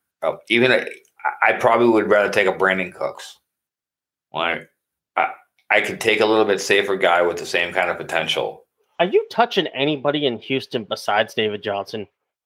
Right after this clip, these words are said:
Speaker 1: I would take, I would take, I would take Brand-, I would take Brandon. I would take him late if he's sitting there as a board as my fourth receiver. Yeah, I would. You might, do, you know, if he's my bench receiver, I'd take that upside 'cause I think you can take two upsides later on.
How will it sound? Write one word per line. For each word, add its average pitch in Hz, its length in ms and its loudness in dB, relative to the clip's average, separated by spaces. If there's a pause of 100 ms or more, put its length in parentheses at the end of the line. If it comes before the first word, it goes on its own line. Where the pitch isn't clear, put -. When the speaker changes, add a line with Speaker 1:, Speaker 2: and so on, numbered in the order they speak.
(500)
Speaker 1:
I 104 120 6
would 107 180 0
take, 107 240 2
I 113 140 4
would 107 140 0
take, - 520 -2
I 101 100 2
would 101 140 0
take 120 220 0
Brand-, 104 280 0
I 101 80 4
would 101 120 -2
take 131 180 0
Brandon. 113 440 -2 (580)
I 92 100 4
would 90 100 0
take 123 220 2
him 95 120 -2
late 98 380 2
if 95 160 -4
he's 82 220 -6
sitting 101 220 0
there 90 140 0
as 82 120 0
a 80 60 -6
board 85 280 2
as 78 140 -4
my 80 140 -2
fourth 82 360 -2
receiver. 78 600 -4 (140)
Yeah, 92 240 -2 (220)
I 87 60 0
would. 80 260 0
You 98 140 0
might, 120 260 0
do, 95 140 4
you 98 280 2
know, 95 140 6
if 92 80 -4
he's 110 160 -2
my - 180 2
bench - 280 0
receiver, 123 360 2
I'd 104 120 2
take 127 160 0
that - 160 2
upside 85 460 0
'cause 90 100 -6
I 87 60 2
think 104 160 -4
you 95 80 -12
can 98 100 -8
take 95 220 -4
two 117 180 -2
upsides 76 460 0
later 82 260 2
on. - 140 0